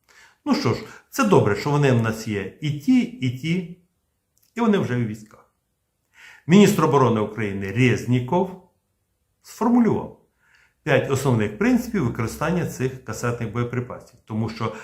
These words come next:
нас теж, е, всі запитують, а як ви будете їх використовувати? А дуже просто. П'ять принципів. Перше. Ці касетні боєприпаси будуть використовуватись тільки для звільнення, для звільнення українських територій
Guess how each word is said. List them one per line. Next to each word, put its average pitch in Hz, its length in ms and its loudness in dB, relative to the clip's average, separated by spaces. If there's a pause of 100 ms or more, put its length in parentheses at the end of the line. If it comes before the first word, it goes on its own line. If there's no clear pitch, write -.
(200)
нас 123 240 4
теж, 226 220 2
е, 117 640 0
всі 123 200 -4
запитують, 120 640 -2
а 95 60 -14
як 147 320 0
ви 240 80 2
будете 208 400 2
їх 165 120 -6
використовувати? 135 840 -10
А 196 160 -4
дуже 202 300 -4
просто. - 360 -16 (520)
П'ять 214 240 2
принципів. 107 540 -2
Перше. 113 440 0 (360)
Ці 202 160 -2
касетні 190 420 4
боєприпаси 160 640 2
будуть 135 280 0
використовуватись 131 880 0
тільки 156 400 0
для 117 180 2
звільнення, 113 640 0 (220)
для 135 200 2
звільнення 113 580 2 (420)
українських 147 840 -2
територій 202 540 2